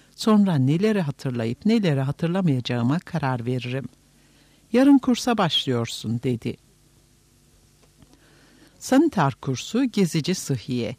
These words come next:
Sabahleyin orman emekçileriyle işbaşı yapıp akşama kadar onların arasında gezinmek, ihtiyacı olana yardım etmek.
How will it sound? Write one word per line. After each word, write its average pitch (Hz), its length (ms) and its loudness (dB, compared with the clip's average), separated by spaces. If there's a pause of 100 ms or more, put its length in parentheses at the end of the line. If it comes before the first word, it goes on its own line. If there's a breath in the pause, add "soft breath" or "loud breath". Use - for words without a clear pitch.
(140)
Sabahleyin 214 800 0
orman 165 400 0
emekçileriyle 131 840 -4
işbaşı - 440 -4
yapıp 117 380 -6 (400 loud breath)
akşama 262 420 4
kadar 196 400 -2
onların 175 380 2
arasında 127 460 -2
gezinmek, 123 680 -4 (260 loud breath)
ihtiyacı 226 560 0
olana 165 360 2
yardım 131 500 -2
etmek. - 560 -10